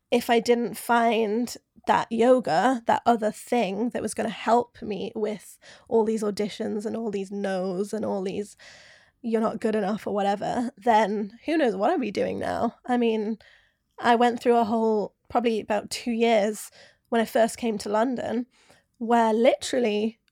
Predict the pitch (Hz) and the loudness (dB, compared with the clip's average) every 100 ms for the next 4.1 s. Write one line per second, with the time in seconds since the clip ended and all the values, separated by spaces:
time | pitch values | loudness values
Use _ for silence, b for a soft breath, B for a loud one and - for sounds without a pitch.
0 | _ 254 269 220 233 302 - 233 226 - | _ 2 2 2 0 0 0 0 -2 -6
1 | 214 202 196 214 208 233 240 - - 214 | -6 -4 -6 -8 -6 -6 -6 -8 -10 -6
2 | 233 285 - - - 202 - - b b | -4 -6 -8 -6 -4 -4 -6 -20 b b
3 | - 226 214 - - 233 226 220 220 214 | 0 2 4 0 -6 -8 -6 -4 -4 -4
4 | 220 | -6